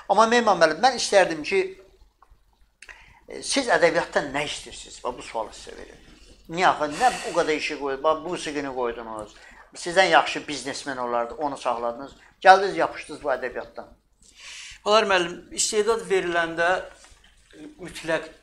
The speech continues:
Speaker 2: verilmir ki, get şair ol, get nə ol.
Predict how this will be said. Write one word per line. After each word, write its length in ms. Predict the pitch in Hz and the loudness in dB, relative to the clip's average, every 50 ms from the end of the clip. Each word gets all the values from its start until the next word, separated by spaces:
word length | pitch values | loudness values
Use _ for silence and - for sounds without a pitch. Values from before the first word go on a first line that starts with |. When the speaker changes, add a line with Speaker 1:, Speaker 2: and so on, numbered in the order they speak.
| _ _ _ _ _ 131 139 | _ _ _ _ _ -8 -6
Speaker 2:
verilmir 480 | 147 147 156 160 151 147 139 135 - - | -4 -4 -4 -4 -6 -6 -8 -8 -8 -8
ki, 140 | 165 147 156 156 - | -8 -8 -8 -10 -10
get 200 | - 139 135 - | -10 -10 -8 -8
şair 400 | - - - 127 123 127 127 123 | -10 -8 -6 -6 -6 -4 -6 -6
ol, 300 | 120 120 117 123 127 127 - _ _ _ _ - | -8 -8 -10 -10 -12 -14 -18 _ _ _ _ -12
get 300 | 131 135 - - - - | -12 -12 -12 -14 -20 -20
nə 240 | - 123 117 120 117 | -20 -18 -14 -12 -10
ol. 160 | 117 113 | -10 -10